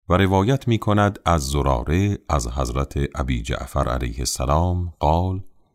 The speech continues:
بین رسول الله صلی الله علیه و آله و سلم جالسٌ فی المسجد اذ دخل علیه رجل فقام یصلی فَلَمْ یتم رکوعه وَلَا سُجُودَهُ،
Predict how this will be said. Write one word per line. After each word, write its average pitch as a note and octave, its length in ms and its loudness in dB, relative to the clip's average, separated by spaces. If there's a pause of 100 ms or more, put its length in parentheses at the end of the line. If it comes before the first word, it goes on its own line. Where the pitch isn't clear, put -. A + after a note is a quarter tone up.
(600)
بین A#2 320 2
رسول F#2+ 600 2
الله C#2 800 2
صلی C2 360 -2
الله F2 540 0
علیه C2 400 -2
و C2 80 -2
آله B1+ 460 -2
و B1 100 -4
سلم C#2+ 600 0 (440)
جالسٌ F#2+ 560 2
فی E2 320 2
المسجد C2+ 760 0 (340)
اذ B1 280 -2
دخل E2+ 380 0
علیه C#2 760 0
رجل D#2+ 580 2
فقام C#2 640 0
یصلی G#2+ 840 0 (420)
فَلَمْ G#2 440 2
یتم F2+ 480 4
رکوعه D#2 760 0 (260)
وَلَا C2+ 340 2
سُجُودَهُ، A#1+ 760 -4